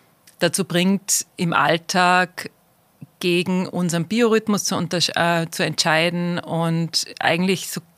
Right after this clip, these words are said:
viele kleine Entscheidungen gegen unseren Körper, die dann letztendlich den, dieses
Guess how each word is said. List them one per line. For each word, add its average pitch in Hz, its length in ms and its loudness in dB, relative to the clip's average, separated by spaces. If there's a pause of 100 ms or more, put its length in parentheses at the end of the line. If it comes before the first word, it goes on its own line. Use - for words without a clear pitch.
(120)
viele 247 260 4
kleine 208 340 2
Entscheidungen 190 580 0
gegen 180 260 0
unseren 175 300 -2
Körper, 202 500 -2 (500)
die 180 80 2
dann 180 440 2 (140)
letztendlich 180 920 -2
den, 180 240 -4 (340)
dieses 175 420 -4